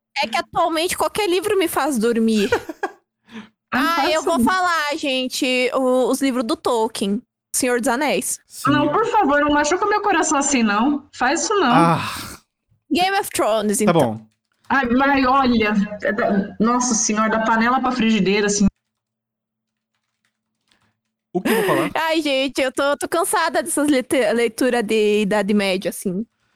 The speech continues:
Speaker 1: Me cansa.
Speaker 2: Idade Média? Coitado do Tolkien.
Speaker 1: Sei lá, se Idade Média. Ai, lamento. A Idade Média, as Terras Médias lá. Ah, vocês entenderam.
Speaker 3: Eu vou,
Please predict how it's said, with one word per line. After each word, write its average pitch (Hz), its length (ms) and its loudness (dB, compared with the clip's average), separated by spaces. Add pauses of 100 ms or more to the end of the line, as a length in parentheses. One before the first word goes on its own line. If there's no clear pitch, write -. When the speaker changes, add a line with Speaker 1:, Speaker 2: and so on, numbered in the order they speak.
(580)
Speaker 1:
Me 196 200 0
cansa. 240 360 0
Speaker 2:
Idade 254 280 2
Média? 294 480 2
Coitado 285 480 0
do 285 40 0
Tolkien. 285 460 2
Speaker 1:
Sei 554 180 0
lá, 403 80 0 (120)
se 480 60 0
Idade 311 280 -2
Média. 262 420 -2 (140)
Ai, 302 180 -4 (440)
lamento. 330 580 -2 (220)
A 440 160 0
Idade 359 340 0
Média, 247 960 0
as - 100 -4
Terras 311 300 0
Médias 247 520 0
lá. 208 760 0 (280)
Ah, 392 320 -2
vocês 440 180 0
entenderam. 339 400 -2 (1300)
Speaker 3:
Eu 165 140 0
vou, 165 400 -2